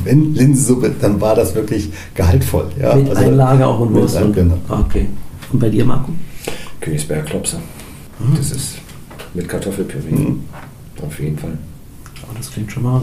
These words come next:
Speaker 2: sehr gut. Also beides. Würde ich beides <laughs> nehmen. So. Ähm, Spitzenkoch, haben wir festgestellt, arbeitet nicht wirklich allein. Marco, mit welcher Kollegin oder welchem Kollegen in deinem Team würdest du nicht tauschen wollen?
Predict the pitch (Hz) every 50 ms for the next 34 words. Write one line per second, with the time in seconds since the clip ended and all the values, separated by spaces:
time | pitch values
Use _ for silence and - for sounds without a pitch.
0 | - - 123 135 - 117 - 101 98 107 107 - 110 107 104 - - - - -
1 | - - - - - - - - - 113 110 - - - 117 - - - - -
2 | 127 - - - - - - - - - 151 135 - - - - - - - -
3 | 107 - - - - 113 107 110 107 107 - - - - - - 135 135 - -
4 | - - 123 101 104 107 104 104 107 104 107 - - - - - - - - -
5 | - 104 - - 104 104 104 - - 101 107 - 107 - - - - - 101 -
6 | - 98 110 113 - 107 101 - - 90 98 98 98 113 123 131 - - - -
7 | - - - - - - - - 135 123 120 135 135 - 123 117 113 - - -
8 | 117 113 120 - 113 - - - - - 107 104 104 101 107 117 120 117 120 117
9 | 101 98 104 104 101 101 104 - - - - - 107 98 104 107 104 - 101 101
10 | 101 98 104 - 117 110 107 104 101 104 - - 107 - 101 104 104 - - -
11 | - 104 - - - - 101 98 101 101 101 - - - - - - - 131 135
12 | 135 135 135